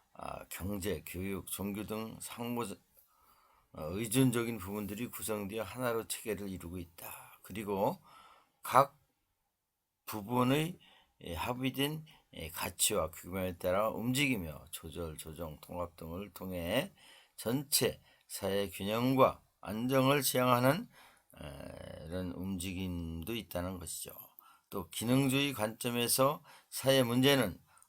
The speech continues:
어떤 사회 체계가 상호 체계에 대하여 기능적 요건을 충족하지 못하고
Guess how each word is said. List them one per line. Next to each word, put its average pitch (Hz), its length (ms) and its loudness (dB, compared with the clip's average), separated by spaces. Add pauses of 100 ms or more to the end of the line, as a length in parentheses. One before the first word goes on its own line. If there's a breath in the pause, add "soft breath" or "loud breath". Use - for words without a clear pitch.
어떤 131 400 -2
사회 135 280 2
체계가 127 500 2
상호 131 340 -4
체계에 101 380 -6
대하여 98 420 -4 (760 soft breath)
기능적 113 560 -2
요건을 101 420 -6
충족하지 113 600 -4
못하고 131 800 2